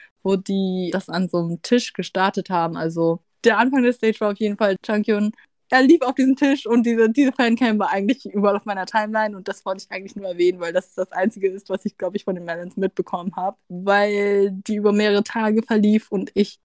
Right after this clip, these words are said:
keines <laughs> der Tage leider gucken konnte. So, there's that. Aber vielleicht hat Shelly was mitbekommen.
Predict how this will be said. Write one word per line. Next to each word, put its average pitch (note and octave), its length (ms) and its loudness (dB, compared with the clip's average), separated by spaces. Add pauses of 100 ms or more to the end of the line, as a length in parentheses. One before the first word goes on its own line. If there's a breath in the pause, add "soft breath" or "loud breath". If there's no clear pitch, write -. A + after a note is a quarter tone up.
(100)
keines G#3+ 420 4
<laughs> - 260 -2
der A3+ 80 4
Tage G#3+ 360 2
leider G3 280 0
gucken G#3 320 -4
konnte. A#3 520 0
So, A3 540 0 (220)
there's A3+ 240 0
that. F#3+ 340 2
Aber A#3+ 500 6
vielleicht B3 220 0
hat A#3 100 4
Shelly A3+ 440 2
was G#3+ 260 -2 (240)
mitbekommen. A3 580 0